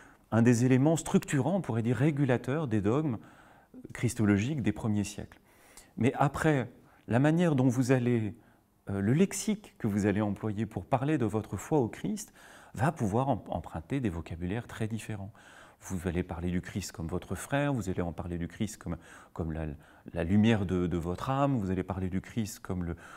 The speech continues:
le Fils de Dieu, comme le Sauveur. À chaque fois, vous mettez en lumière des choses particulières par le, le vocabulaire que vous employez, mais globalement, vous,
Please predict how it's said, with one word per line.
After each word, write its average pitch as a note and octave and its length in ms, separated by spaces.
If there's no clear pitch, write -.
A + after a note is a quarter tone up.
le F2 100
Fils F#2 260
de A2+ 120
Dieu, C#3 280
comme F#2+ 240
le F2+ 80
Sauveur. C3+ 460
À A#2 100
chaque E3 200
fois, E3+ 360
vous A#2 200
mettez D#3+ 300
en D#3 140
lumière C3 440
des G#2+ 120
choses A2+ 260
particulières A2+ 760
par G2 240
le, E2+ 240
le F2 160
vocabulaire B2+ 600
que G#2+ 100
vous F#2+ 180
employez, B2+ 340
mais E3 120
globalement, C#3 520
vous, C3 260